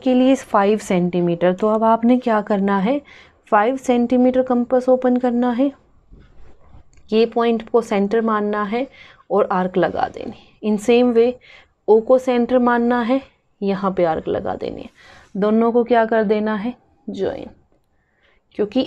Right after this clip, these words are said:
opposite side of a rectangle are equal। If this is five centimeter तो ये भी कितनी होगी, Five centimeter, ये seven centimeter है तो ये भी कितनी होगी, सेवन centimeter। As you know,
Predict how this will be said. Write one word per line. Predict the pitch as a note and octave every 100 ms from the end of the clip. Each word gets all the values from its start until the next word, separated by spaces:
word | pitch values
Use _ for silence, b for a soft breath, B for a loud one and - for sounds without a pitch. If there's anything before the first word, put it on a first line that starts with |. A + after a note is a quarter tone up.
| -
opposite | G3+ G#3 G3+ G3+ C#4
side | - - F#3+ F#3 A3+
of | - G3+ G3+
a | G#3+
rectangle | G3+ F#3+ F#3+ G3 G3+ A3+ A#3
are | F3+ F#3
equal। | F3+ - F3 G3 C#4 B B B A#3
If | A#3+
this | F#3+ G#3 G3+
is | D4+ -
five | A#3+ A3+ A#3
centimeter | - A3+ G#3 A3+ A#3 A3+ A3+ B3
तो | B3 G#3
ये | F#3 F#3+
भी | A3
कितनी | A3+ A3 A3+
होगी, | G3+ A3 A#3+ C4+
Five | - F3 F3
centimeter, | F#3 G#3 G3 F#3+ G#3+ A3 A3 A#3 B3+ B B B A3
ये | B3+ D4+
seven | D4 C4+ C4+
centimeter | C4+ B3 A3+ A#3 A#3 A#3 A#3+ A#3
है | A3+
तो | A3+
ये | G3+ F#3+
भी | G3
कितनी | G3+ G3 A3
होगी, | G#3 G#3+ G#3+
सेवन | A3 G3 F3 F#3+
centimeter। | F#3+ G#3+ G3+ G#3 G#3 G#3+ G#3+ A#3 - F#3+
As | A3 B3
you | C4+
know, | A3+ G3+